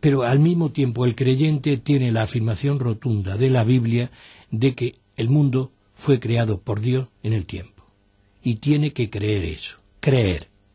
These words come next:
no como consecuencia de un razonamiento científico, porque hay científicamente más argumentos a favor de la eternidad de la materia, que es lo que defiende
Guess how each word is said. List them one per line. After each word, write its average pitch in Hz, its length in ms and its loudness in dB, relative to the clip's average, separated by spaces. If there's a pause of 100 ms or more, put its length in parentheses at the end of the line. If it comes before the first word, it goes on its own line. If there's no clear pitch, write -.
(480)
no 147 320 2
como 131 240 -2
consecuencia 117 840 -2 (200)
de 120 160 2
un 135 120 4
razonamiento 110 640 -4
científico, 127 680 -4 (340)
porque 135 460 0 (180)
hay 131 300 -2 (380)
científicamente 123 1120 -2
más 127 340 2
argumentos 92 580 -4 (380)
a 110 100 -4
favor 113 460 0 (160)
de 113 140 -2
la 107 80 0
eternidad 110 480 2
de 104 80 0
la 101 80 -2
materia, 135 420 -2
que - 80 -12
es 135 60 -6
lo 92 80 -4
que 95 100 -6
defiende 95 560 -6